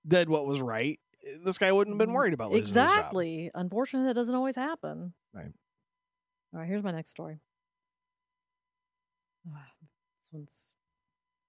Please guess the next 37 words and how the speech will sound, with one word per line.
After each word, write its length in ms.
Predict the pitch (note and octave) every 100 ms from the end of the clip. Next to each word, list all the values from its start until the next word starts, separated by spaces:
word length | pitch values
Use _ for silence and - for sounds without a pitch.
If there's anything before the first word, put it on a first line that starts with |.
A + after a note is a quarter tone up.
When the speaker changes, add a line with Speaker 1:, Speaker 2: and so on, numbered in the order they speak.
| -
Speaker 2:
kinda 160 | D#3
humorous, 380 | C#3 D3+ D3 D3
I 60 | D#3
think. 280 | - - _ _ _ _ _ _
Indonesia's 720 | B3 D4 F4 C4 C#4 B3+ C4
Muslims 580 | A3 A3 G#3+ F#3 F#3 G3
learned 300 | G#3 A3 A3
on 160 | G#3+ F#3+
Friday 480 | - F3+ E3 F3 G#3
that 160 | A#3
they 100 | B3
have 120 | A#3+ G#3+
been 160 | A#3+
praying 460 | - B3 C4+ C#4+ A#3+
in 100 | G#3+
the 80 | G3+
wrong 300 | G3 G3+ G#3
direction 640 | F3+ A3 - - D#3 F3 _ _ _ -
after 220 | E3 F3
the 80 | E3+
country's 400 | F#3 F3 E3+ -
highest 420 | - F#3+ F#3+ -
Islamic 460 | F3+ F3 F3 F3+
authorities 500 | E3 E3 F3+ F3+ E3+ E3+
said 120 | E3+
its 160 | E3+
directive 480 | - D#3+ E3+ F3+ F3
on 140 | D#3+ D#3+
the 40 |
direction 380 | D3+ E3 F3 F3
of 100 | D3+
Mecca 440 | E3 F3+ E3 E3 F3
actually 340 | E3+ - F#3+
had 220 | F3+ F#3
people 240 | G3 F#3+ F#3+
facing 420 | G3+ G3 A3 G#3+
Africa. 640 | - A3+ A#3+ E3+ D#3 A#2 -